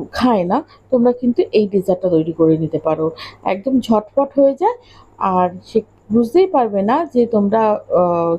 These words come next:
কি কলা দিয়ে তৈরি করেছো। এই দেখো, আমি তৈরি করে নিয়েছি, আর তোমাদের আমি দেখাচ্ছি, দেখো কতটা স্মুথ হয়েছে এটা। কিছুই মানে কলার একটুও দানা দানা কিচ্ছু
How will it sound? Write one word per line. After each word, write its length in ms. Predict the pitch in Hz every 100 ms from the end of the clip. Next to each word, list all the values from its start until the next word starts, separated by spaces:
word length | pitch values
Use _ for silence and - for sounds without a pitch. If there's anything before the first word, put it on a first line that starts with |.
| -
কি 120 | - 247 -
কলা 240 | 196 175
দিয়ে 180 | 180 311
তৈরি 260 | 302 185 156
করেছো। 320 | 151 147 160
এই 100 | 156
দেখো, 260 | 147 143 151 - - - -
আমি 180 | 180 214
তৈরি 280 | 226 214 214
করে 220 | 233 240 240
নিয়েছি, 380 | 240 233 - 359 - - -
আর 120 | - 214
তোমাদের 320 | 254 254 277 277
আমি 140 | 269
দেখাচ্ছি, 500 | 208 185 190 302 302 220
দেখো 360 | 208 202 - 220 -
কতটা 400 | 196 196 247 294
স্মুথ 460 | 285 226 226 285 320 233
হয়েছে 280 | 190 185 196
এটা। 200 | 175 233 330 _ - - _ -
কিছুই 400 | 285 - 330 381 427 - -
মানে 240 | 220 220 214 220 -
কলার 320 | 220 208 262 277
একটুও 540 | 240 240 - - 285 311 381
দানা 280 | 233 190 190
দানা 240 | 208 214 294
কিচ্ছু 580 | - 311 - _ -